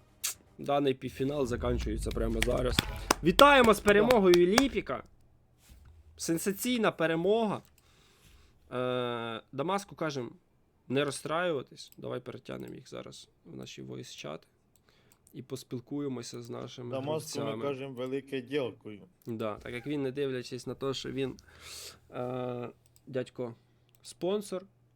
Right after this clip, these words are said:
Speaker 1: він ще і прийняв на себе ці узи участія.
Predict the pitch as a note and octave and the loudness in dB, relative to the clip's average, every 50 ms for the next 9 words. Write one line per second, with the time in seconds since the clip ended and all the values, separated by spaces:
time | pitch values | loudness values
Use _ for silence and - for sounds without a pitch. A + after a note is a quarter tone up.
0 | _ _ _ _ _ _ _ _ _ _ _ _ _ - - B2 C3 D#3 D#3+ - | _ _ _ _ _ _ _ _ _ _ _ _ _ -12 -6 -4 -4 -4 -4 -6
1 | - C#3+ C3 C3+ D3 - B2+ A#2+ - - A#2 A2+ A2+ A#2 A#2+ B2 A#2+ A#2 - - | -6 -6 -4 -6 -6 -6 -8 -10 -8 -8 -8 -8 -6 -6 -6 -6 -6 -6 -6 -6
2 | C3 C3 B2+ A#2 - - _ _ _ _ _ _ _ _ _ _ _ _ _ - | -6 -4 -4 -6 -8 -8 _ _ _ _ _ _ _ _ _ _ _ _ _ -10
3 | - B2+ B2 B2+ A#2 - - _ _ _ _ _ _ _ _ A3+ G#3+ A3+ A#3+ A3 | -6 -4 -2 -2 -4 -6 -10 _ _ _ _ _ _ _ _ 0 2 2 4 2
4 | E3+ D#3+ F#3 F#3 - - F3 C#3 - - - D3 C#3 C#3+ C#3 B2+ - - - - | 4 6 4 4 4 0 -6 -8 -6 -4 -2 0 2 2 2 2 0 -6 -12 -12
5 | - A#2 A2+ A2 A2 G2+ G2+ A#2 | -10 -8 -6 -6 -6 -8 -8 -10